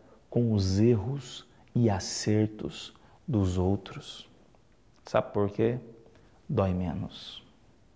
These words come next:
Eu não estou dizendo que você não deve decidir, eu estou dizendo que você deve ler ao redor pessoas que estão mais velhas e um dia tomaram decisões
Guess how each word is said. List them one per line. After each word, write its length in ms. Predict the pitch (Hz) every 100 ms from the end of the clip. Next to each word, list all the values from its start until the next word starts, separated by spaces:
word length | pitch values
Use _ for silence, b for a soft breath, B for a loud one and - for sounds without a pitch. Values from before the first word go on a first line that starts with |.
| _ _ _ _ _ _ _ _ _ _ -
Eu 60 |
não 80 | 123
estou 140 | 120 143
dizendo 240 | 120 123
que 80 | 120
você 180 | 113 113
não 160 | 110
deve 180 | 104 104
decidir, 580 | 101 - 95 107 139 104 - B B B
eu 60 | 101
estou 140 | 113
dizendo 260 | 98 107 104
que 80 |
você 220 | 107 107 98 -
deve 400 | 110 104 104 -
ler 640 | - 104 110 110 101 92 - B B B
ao 140 | 101
redor 720 | 87 98 98 98 98 87 90 - - - _ _ _ _ _ -
pessoas 840 | 98 - 110 101 95 - - - - _ _
que 120 | -
estão 300 | - - -
mais 200 | - 180
velhas 600 | 170 - - - - - - b b b b _ _ -
e 100 | 107
um 160 | 113 104
dia 220 | 107 113
tomaram 380 | 113 104 104 101
decisões 1000 | 98 - 95 101 113 113 - - -